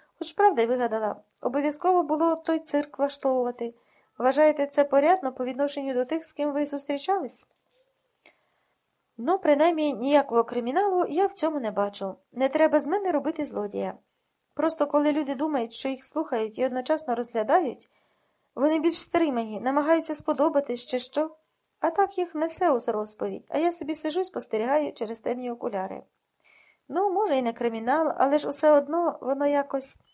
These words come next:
А думаєте, коли пані Амалія дізнається про ваш метод, вона несказано зрадіє? Адже ви і її розглядали тишком-нишком. Але ви так і не сказали, що там у неї за халепа. І як ви дізналися?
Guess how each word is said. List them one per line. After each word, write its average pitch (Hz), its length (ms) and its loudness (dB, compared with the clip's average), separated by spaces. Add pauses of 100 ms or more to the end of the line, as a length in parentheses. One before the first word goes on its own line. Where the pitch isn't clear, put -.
(460)
А 247 100 0
думаєте, 269 380 0
коли 262 220 2
пані 277 280 2
Амалія 269 360 4
дізнається 262 680 -2
про 240 180 0
ваш 269 260 0
метод, 294 460 -2
вона 262 300 -2
несказано 254 580 0
зрадіє? 254 500 -4 (580)
Адже 226 280 -2
ви 262 80 0
і - 120 -6
її 240 400 -4
розглядали 226 640 -2
тишком-нишком. 220 840 -8 (580)
Але 220 200 -2
ви 240 60 -2
так 226 220 -2
і 240 40 -10
не 294 100 -4
сказали, 254 500 -2
що - 240 -6
там 233 180 -6
у 285 40 -4
неї 220 180 -4
за 240 120 -6
халепа. 208 480 -4 (500)
І 233 80 -6
як 214 200 0
ви 233 100 -4
дізналися? 269 680 -4